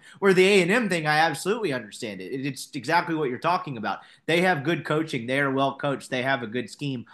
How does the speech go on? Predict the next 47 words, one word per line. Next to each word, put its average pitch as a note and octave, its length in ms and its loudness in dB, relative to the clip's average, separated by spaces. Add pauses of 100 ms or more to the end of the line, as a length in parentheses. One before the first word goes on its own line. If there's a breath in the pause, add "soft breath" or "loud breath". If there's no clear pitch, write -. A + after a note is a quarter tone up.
(160 loud breath)
on D3 160 0
top D3+ 300 2
of B2+ 80 -10
having B2+ 320 -2
better B2 240 0
players C3 380 -4
than A2 120 -10
pretty C3 200 -6
much A#2 280 -8
everyone B2+ 440 -2
else A#2 160 -2
they A#2 160 -6
line A2 200 -4
up A#2 200 -6
against G#2 320 -10
on A2 100 -10
a G#2 60 -10
week G#2 260 -8
in G#2 120 -8
and G2+ 80 -12
week G#2+ 200 -10
out G2 180 -8
basis. A#2 460 -8 (400 soft breath)
A G#3 160 4
and A3 100 4
M B3 200 4
now F#3+ 200 6
has G3 220 4
the C#3+ 120 -6
players. E3+ 580 -2 (360)
I F#3+ 120 6
don't B3 140 4
know B3 100 8
what A#3 140 6
else A3 200 4
you G#3 100 0
can D#3 200 -2
blame F#3+ 260 2
it E3 80 0
on G#2+ 220 -2
at G#2 120 -12
this A2 180 -8
point, G2+ 340 -12
right? A#2 340 -2
I D3+ 80 -4
mean, E3 220 -4
look, D#3+ 280 0